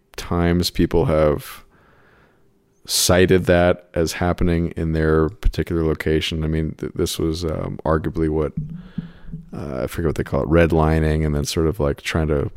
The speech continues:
get rid of redlining to sort of desegregate the, um, the, the housing market,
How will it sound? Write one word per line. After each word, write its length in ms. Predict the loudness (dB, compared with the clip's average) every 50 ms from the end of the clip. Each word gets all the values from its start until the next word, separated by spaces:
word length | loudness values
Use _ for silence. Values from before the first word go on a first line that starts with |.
| -10 -10 -4
get 160 | 0 2 4 6
rid 200 | 6 6 6 6
of 60 | 6
redlining 1080 | 6 6 6 6 4 4 4 4 4 4 4 4 4 4 4 4 2 2 2 0 -2 -4
to 280 | -4 -2 -2 -2 -2 -2
sort 240 | -4 -4 -4 -4 -4
of 100 | -2 -2
desegregate 1040 | -2 -2 0 0 0 0 0 0 0 -2 -4 -2 0 2 2 2 2 0 -2 -4
the, 260 | -6 -4 -4 -4 -4
um, 440 | -4 -4 -4 -6 -6 -8 -10 -12 -12 -8
the, 160 | -6 -6 -6 -8 -8
the 260 | -8 -8 -6 -4 -2
housing 380 | 0 2 2 2 2 2 0
market, 580 | 0 0 0 0 -2 -2 0 0 0 0 -2 -6